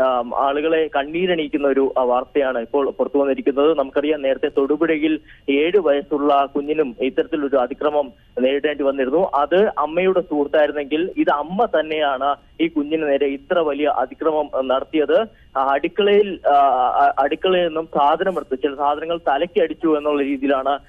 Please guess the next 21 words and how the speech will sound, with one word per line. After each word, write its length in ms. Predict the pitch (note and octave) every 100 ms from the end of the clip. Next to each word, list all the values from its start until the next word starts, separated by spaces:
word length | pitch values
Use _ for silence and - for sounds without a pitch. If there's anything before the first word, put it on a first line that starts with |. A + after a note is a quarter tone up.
| - -
പോലീസ് 520 | C#3+ D3+ D#3+ D#3 D3
നേരത്തെ 420 | C3+ C3+ D#3+ C#3 - _ C#3
ആ 40 |
വാർത്ത 300 | C3 C3+ C3+ A#2 -
പുറത്തുവിട്ടിരുന്നത്, 680 | - C#3 D#3 C#3+ C#3 C#3 C#3+
വിവരം 480 | F3+ D3 D3 D#3+ D#3+ C3+
നൽകിയിരുന്നത്. 680 | C3 D3 D3+ C#3 C3+ F#3+ G#3+ _ D3
അത്തരത്തിൽ 400 | C#3+ F3+ G3+ F#3
ക്രൂരമായ 680 | - E3 G3 B3 G3+ E3+ E3
മർദ്ദനം 540 | C#3+ B2+ D#3 D3+ D3 -
ആ 140 | C3+
കുഞ്ഞിന് 580 | C#3 C#3+ C#3 D#3 C#3 -
ഏൽക്കേണ്ടി 400 | C#3+ C3+ D#3 D3
വന്നിരുന്നു. 580 | C#3+ C#3+ D3 C#3+ F#3+ A#3+ - - D3+
ആ, 60 |
നമുക്കറിയാം, 460 | D3 D3 E3 E3+ F3+
വെറും 260 | D#3 E3
മൂന്ന് 320 | D3 D#3+ G3+ G#3
മാസ-, 420 | E3 E3 - D3+
ആ, 240 | D3 C#3 C3+
മൂന്ന് 440 | D3+ F3 G#3